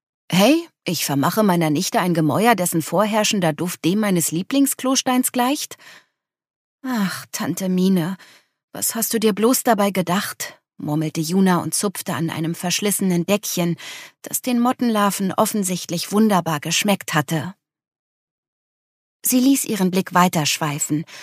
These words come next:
Alles war dreckig und heruntergekommen.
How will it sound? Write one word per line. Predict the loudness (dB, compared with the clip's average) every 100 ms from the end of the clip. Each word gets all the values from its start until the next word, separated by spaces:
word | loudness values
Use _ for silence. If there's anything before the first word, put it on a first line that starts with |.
| -20 _ _ _ _ _ -4
Alles | -2 -2 -2
war | -2
dreckig | -2 -2 -2 0 0 -2
und | -4 -6 -2
heruntergekommen. | -2 2 2 4 2 0 -2 -2 -2